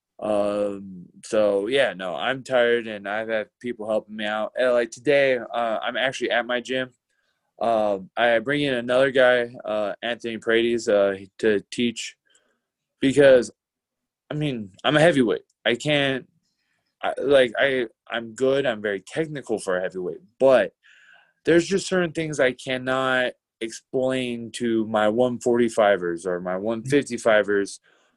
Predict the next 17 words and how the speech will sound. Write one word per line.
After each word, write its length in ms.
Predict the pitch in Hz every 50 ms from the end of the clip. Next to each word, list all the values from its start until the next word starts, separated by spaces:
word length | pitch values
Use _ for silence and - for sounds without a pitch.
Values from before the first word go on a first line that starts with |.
| _ -
more 220 | - 131 143 139 127
so 320 | - 139 127 123 117 110
than 180 | 107 117 120 113
someone 300 | - - 117 117 117 117
that's 280 | 113 110 104 - - _
one 260 | 87 101 107 104 92
forty-five, 480 | 92 101 104 101 107 - - 120 107 85 - - - - - _ _ _ _ -
one 260 | 92 101 110 107 98
thirty-five, 540 | - 123 131 120 113 110 - 80 78 78 87
you 100 | 98 98
know? 280 | 98 101 101 101 98 _ _ _ - - - -
I 80 | - 110
can't 200 | 107 - 139 131
explain 480 | 120 - - - 147 147 147 139 135 131
the 120 | 131 127
little, 480 | 123 123 135 143 135 143 139 135 127 117
m-, 320 | 120 117 113 110 107 98